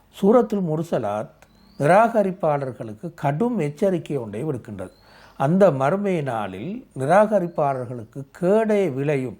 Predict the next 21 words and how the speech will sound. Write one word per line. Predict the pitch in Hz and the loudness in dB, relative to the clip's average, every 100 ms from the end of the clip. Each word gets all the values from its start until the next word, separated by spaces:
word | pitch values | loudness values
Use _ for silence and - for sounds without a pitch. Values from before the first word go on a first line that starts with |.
| - | -12
என்று | 123 143 | -10 -6
சொல்கிறது. | 175 117 92 - _ - - - - | -6 -6 -10 -14 _ -20 -20 -20 2
சூரத்துர் | 202 254 233 160 143 | 6 6 4 2 -2
ரஹ்மான், | 127 180 143 98 135 - - - _ - | -2 -4 -4 -4 -10 -14 -20 -20 _ 0
அல்லாஹ்வுடைய | 147 214 240 240 214 196 175 151 127 | 4 6 6 2 0 2 2 0 0
அருட்கொடைகளில் | 143 196 - 185 151 127 135 165 202 | -2 -2 -2 -2 -2 -2 -6 -6 -4
நீங்கள் | 160 175 170 127 | -4 -2 -2 -2
எதனைத்தான் | 131 190 196 185 185 196 143 | 0 0 -2 -2 -4 -2 0
நிராகரிக்க | 135 180 185 147 147 127 | 2 2 0 -4 -6 -8
முடியும் | 113 113 98 104 | -6 -8 -8 -8
என்று | 117 143 | -8 -6
சொல்கின்றது. | 143 104 101 - - - - - - | -6 -6 -12 -14 -16 -20 -20 -20 2
சூரத்துல் | 202 254 254 180 - | 6 6 4 -2 0
கமர், | 175 175 113 101 143 | 2 2 -2 -6 -6
இந்த | 190 180 - | -2 -2 -2
குர்ஆன் | 160 151 175 214 214 _ - _ _ | 0 0 0 -4 -10 _ -20 _ _
படிப்பதற்கு, | 147 180 233 233 202 151 - 156 185 147 | 0 2 0 0 -2 -2 -6 -6 -4 0
விளங்குவதற்கு, | 143 190 175 147 131 113 147 170 | 0 0 -2 -2 -4 -8 -8 -4
உணர்வு | 160 175 202 160 | -2 -2 -2 -2
பெறுவதற்கு | 156 127 113 107 170 175 | -4 -4 -8 -8 -4 0
இலகுவாக | 226 220 185 139 | 0 0 0 0